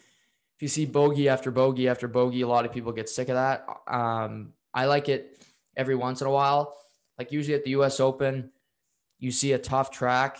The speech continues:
and, you know, a guy wins a tournament shooting six under. I don't mind that every once in a while. We saw last year with DeChambeau when he won. I think he shot four under for the tournament. Like that's, that's tough. Yeah, it's a really tough track for,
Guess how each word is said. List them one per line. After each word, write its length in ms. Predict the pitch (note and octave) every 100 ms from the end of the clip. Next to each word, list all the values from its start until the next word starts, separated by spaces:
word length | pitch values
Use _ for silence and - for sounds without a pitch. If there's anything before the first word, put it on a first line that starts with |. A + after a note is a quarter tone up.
| -
and, 300 | B2+ A#2+ A#2
you 100 | -
know, 140 | A#2+ A#2
a 140 | A2+
guy 260 | A#2+ C3 B2+
wins 200 | B2+ B2
a 40 |
tournament 380 | A#2 B2+ B2+ A#2
shooting 300 | - C3 A#2
six 280 | - B2 A#2
under. 420 | A#2 C3 D#3 D#3 _ _ _ _ _ _ _ _ _ _ -
I 100 | D3+
don't 120 | F3
mind 240 | E3+ E3 D#3
that 100 | C#3
every 140 | C3
once 200 | B2+ B2
in 40 |
a 20 | A#2
while. 120 | G#2
We 80 | A#2
saw 180 | C3
last 340 | B2 B2 B2 -
year 200 | B2+ A#2+
with 220 | - A#2+
DeChambeau 720 | A#2+ - B2+ B2+ A2+ F#2+ A2+
when 120 | A#2
he 120 | A#2+ B2+
won. 340 | A#2+ A2 G#2+ - _ _ _ _ _ _ -
I 40 |
think 100 | C#3
he 60 | B2+
shot 300 | B2 G2+ -
four 240 | B2+ B2+
under 240 | A#2+ B2
for 140 | A#2 A2
the 100 | A2+
tournament. 480 | B2 B2+ B2 A2+ -
Like 160 | G#2+
that's, 360 | A#2+ B2+ B2+ - _ _ _ _ _ _ _ _ _ _ _ _ _ _
that's 180 | C3 B2
tough. 380 | - C3+ A#2 -
Yeah, 120 | -
it's 100 | A#2+
a 60 | B2
really 200 | C3 B2+
tough 200 | C3+ A#2+
track 360 | - B2+ B2+
for, 300 | - A#2+ A#2